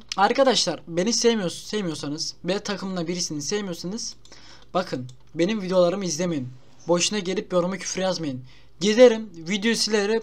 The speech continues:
kanaldan engellerim. Benim takmam yani. Siz benim anama sövüyorsunuz. Ha, benim anama sövdünüz. Geldiniz benim affedersiniz anama mı şey yaptınız? Yani ne bekliyorsunuz?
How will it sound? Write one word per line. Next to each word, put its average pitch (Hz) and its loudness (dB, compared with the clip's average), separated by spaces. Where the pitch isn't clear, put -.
kanaldan 190 0
engellerim. 185 -4
Benim 180 2
takmam 196 0
yani. 156 -4
Siz 170 -6
benim 202 0
anama 190 0
sövüyorsunuz. 185 -4
Ha, 165 2
benim 208 2
anama 233 2
sövdünüz. 180 -6
Geldiniz 190 0
benim 214 -2
affedersiniz 208 -6
anama 202 -4
mı 240 -2
şey 165 -2
yaptınız? 139 -10
Yani 165 -4
ne 226 2
bekliyorsunuz? 151 0